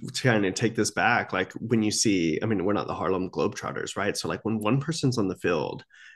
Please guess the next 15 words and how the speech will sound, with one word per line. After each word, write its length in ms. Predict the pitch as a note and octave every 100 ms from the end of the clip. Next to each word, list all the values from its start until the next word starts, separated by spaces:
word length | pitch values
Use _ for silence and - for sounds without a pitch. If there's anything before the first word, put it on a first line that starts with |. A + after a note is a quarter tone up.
| _ -
and 140 | G#2+
they're 80 | D#2
playing 300 | - G#2 F#2
against 320 | D2+ E2+ -
a 20 |
whole 180 | F#2 F#2+
team, 440 | - F#2 E2 G1+ -
like, 240 | C#2 -
you're 80 | B2+
not 260 | B2 B2 B2
going 220 | D#3+ C#3+
to 80 | G#2+
accelerate 440 | G2 F#2+ F#2+ E2+
your 140 | C#2
wins. 600 | - - D#2+ - - -